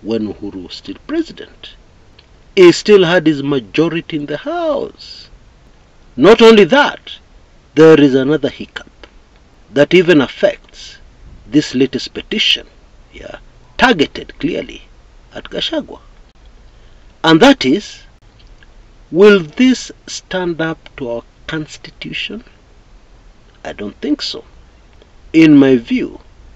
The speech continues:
even if it is passed by Parliament, it will be very easy for, for somebody to go to court and get it declared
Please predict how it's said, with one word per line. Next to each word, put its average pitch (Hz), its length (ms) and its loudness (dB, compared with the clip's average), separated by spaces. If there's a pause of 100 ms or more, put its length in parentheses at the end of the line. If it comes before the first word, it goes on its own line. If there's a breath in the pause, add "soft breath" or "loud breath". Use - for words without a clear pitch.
(300)
even 196 600 4
if - 160 -6
it 127 120 -10
is - 140 -10
passed - 340 -16
by 95 100 -14
Parliament, - 680 -20 (800)
it - 160 -8
will 127 60 -2
be 113 160 -6
very 127 280 -2
easy 160 380 -12 (240)
for, - 100 -20 (200)
for 127 120 -4
somebody 160 500 0
to 110 120 -8
go 131 160 0
to - 120 -10
court - 600 -14 (720)
and 147 380 2
get - 220 -2
it 127 160 -10
declared 120 580 -6